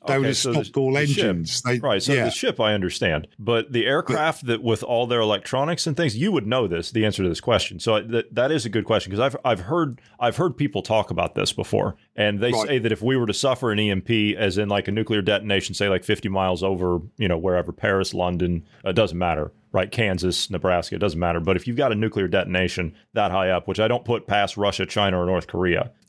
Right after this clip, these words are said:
Speaker 2: I've heard several different cases where people say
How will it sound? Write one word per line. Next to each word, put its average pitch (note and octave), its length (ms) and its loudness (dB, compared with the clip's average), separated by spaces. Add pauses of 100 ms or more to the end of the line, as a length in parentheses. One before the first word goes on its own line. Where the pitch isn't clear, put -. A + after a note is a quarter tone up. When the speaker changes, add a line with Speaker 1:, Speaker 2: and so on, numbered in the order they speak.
Speaker 2:
I've A2 200 2
heard B2 560 -2
several C3+ 420 0
different A#2 380 -2
cases G2+ 420 0
where F#2+ 200 2
people G#2+ 320 -2
say E2+ 440 0